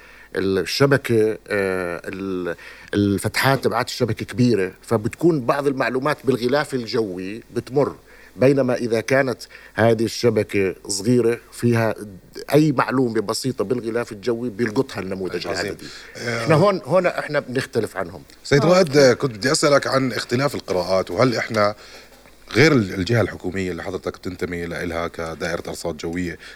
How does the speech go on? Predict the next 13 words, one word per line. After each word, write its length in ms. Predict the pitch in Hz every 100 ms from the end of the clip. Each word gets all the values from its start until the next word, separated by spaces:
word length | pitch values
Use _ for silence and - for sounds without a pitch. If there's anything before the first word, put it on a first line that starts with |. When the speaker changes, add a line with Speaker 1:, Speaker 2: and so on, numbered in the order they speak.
| -
Speaker 2:
هل 140 | 196
فعلًا 240 | 208 190 156
محتاجين 540 | 120 - 101 120 127
لوجود 560 | 98 92 90 107 107 92 - - - - -
شركات 460 | - 117 113 117 117
خاصة، 320 | 107 110 95
خلينا 280 | 92 92 92
نحكي، 220 | 98 -
بدراسة 520 | 90 87 87 92 - -
ال-، 140 | 80 78
أو 140 | 82
بقراءة 520 | 78 85 104 95 90 90
ال-، 440 | 82 80 78 76